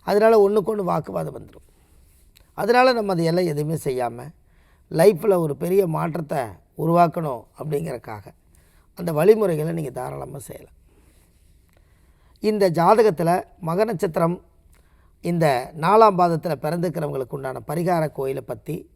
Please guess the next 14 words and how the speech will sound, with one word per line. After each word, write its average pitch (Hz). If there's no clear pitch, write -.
இன்னைக்கு 147
நம்ம 123
பார்க்க 143
போறோம். 151
நாகநாத 202
சுவாமி 160
பேரையூர். 151
இந்த 151
மக 202
நட்சத்திரம் 196
நாலாம் 180
பாதத்துக்கு 143
பேரையூர் 220
பக்கத்துல 147